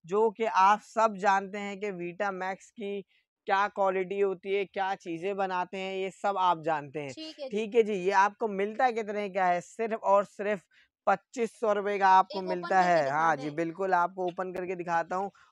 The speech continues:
Speaker 1: और मैं आपको बताऊँ कि ये आइटम भी पहली बार आपकी वीडियो में ही आ रहा है।
Speaker 2: बिल्कुल, बिल्कुल,
Speaker 1: ठीक है
Speaker 2: मुझे
Speaker 1: जी।
Speaker 2: तो बहुत सारे आइटम न्यू लग रहे हैं।
Speaker 1: <laughs> बिल्कुल, ये आइटम हमारे पास अभी ही स्टॉक के अंदर न्यू है।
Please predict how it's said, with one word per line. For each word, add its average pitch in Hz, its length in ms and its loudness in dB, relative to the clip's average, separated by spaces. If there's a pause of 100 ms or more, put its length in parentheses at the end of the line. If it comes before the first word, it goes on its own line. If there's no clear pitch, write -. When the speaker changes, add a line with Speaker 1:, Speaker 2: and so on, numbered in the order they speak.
(120)
Speaker 1:
और 180 200 4
मैं 196 160 -2
आपको 180 320 0
बताऊँ 190 460 0
कि 202 60 2
ये 190 180 2
आइटम 190 480 0
भी 196 80 -4
पहली 180 380 -6
बार 180 240 0
आपकी 170 300 -4
वीडियो 165 320 -6
में 160 140 -10
ही 151 60 -12
आ 143 40 -12
रहा 127 120 -14
है। - 60 -16
Speaker 2:
बिल्कुल, 320 320 -4
बिल्कुल, 330 300 -6
Speaker 1:
ठीक 349 140 -2
है 359 60 0
Speaker 2:
मुझे 320 140 -4
Speaker 1:
जी। 302 60 -4
Speaker 2:
तो 466 60 -8
बहुत 311 320 -6
सारे 370 240 -4
आइटम 339 280 -6
न्यू 320 220 -12
लग 262 200 -10
रहे 240 120 -12
हैं। 226 100 -12
Speaker 1:
<laughs> - 0 -
बिल्कुल, 143 440 -4 (520)
ये 175 60 2
आइटम 180 320 6
हमारे 196 340 0
पास 185 400 2
अभी 185 180 -4
ही 214 300 -4
स्टॉक 190 420 0
के 214 60 -4
अंदर 196 300 -4
न्यू 190 320 -4
है। 196 260 -2